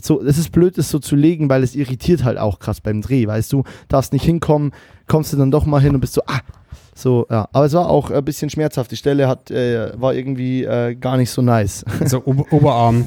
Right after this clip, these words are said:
Speaker 1: Ob-
Speaker 2: Oberarm Vorderseite ist, äh, tricky.
Speaker 1: Oberarm Vorderse-, Vorderseite tut ein bisschen
Speaker 2: Ja.
Speaker 1: weh, hab ich das Gefühl. War rechts auch schon damals so bei meinem dritten Tattoo an dem Arm hier, dieses, äh,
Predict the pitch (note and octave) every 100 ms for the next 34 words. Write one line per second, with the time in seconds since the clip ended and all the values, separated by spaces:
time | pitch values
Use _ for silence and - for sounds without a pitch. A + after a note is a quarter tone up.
0 | G#2 C3+ C#3 B2 B2 A#2+ A2 - - -
1 | A#2+ A#2+ A#2 A2+ A#2 A#2+ A2+ A#2 A#2 -
2 | A2+ G#2 G#2 - - G#2+ A2+ D#3 E3 C#3
3 | D3+ - C#3 D3 D3+ C#3 - - _ -
4 | - D3+ C#3+ C3+ C3+ B2+ C3+ C3 - C#3
5 | C3+ - C3+ A#2+ B2+ A#2 A2 - - B2+
6 | B2+ D3 E3 F3+ - D3+ E3 - E3 D3+
7 | D3 D3+ D3 - D3+ C#3 C3 C3 B2+ -
8 | - - - _ _ - A3 G#3 D3+ C#3
9 | D3+ C#3+ C3+ C#3+ B2+ B2+ C#3 C#3 D3 C#3+
10 | B2+ A#2+ A#2 A#2+ A2+ A2+